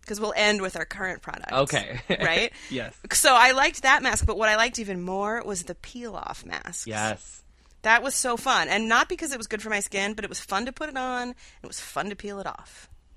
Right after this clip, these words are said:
Speaker 2: Very fun. It was, um, it was like everything you felt gross about peeling your sunburn,
Speaker 1: Mm-hmm.
Speaker 2: it was making it okay to do that.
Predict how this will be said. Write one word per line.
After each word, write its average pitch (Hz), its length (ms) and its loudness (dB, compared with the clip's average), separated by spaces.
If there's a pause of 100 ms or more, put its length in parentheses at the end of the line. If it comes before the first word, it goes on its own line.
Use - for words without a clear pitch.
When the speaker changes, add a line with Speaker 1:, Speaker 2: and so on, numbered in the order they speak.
(140)
Speaker 2:
Very 135 280 0
fun. 90 300 -12
It 127 260 -4
was, 117 380 -2
um, 110 320 -2 (640)
it 151 100 -2
was 156 100 0
like 151 240 0 (1000)
everything 160 420 0
you 143 100 0
felt 123 300 -2
gross 117 320 0
about - 240 -4
peeling 113 380 -8
your 107 120 -6
sunburn, 107 680 -4 (520)
Speaker 1:
Mm-hmm. 247 400 2
Speaker 2:
it 127 80 2
was 117 120 -2
making 113 320 -4
it 98 100 -6
okay 92 420 -8 (340)
to 571 80 -6
do - 140 4
that. - 280 2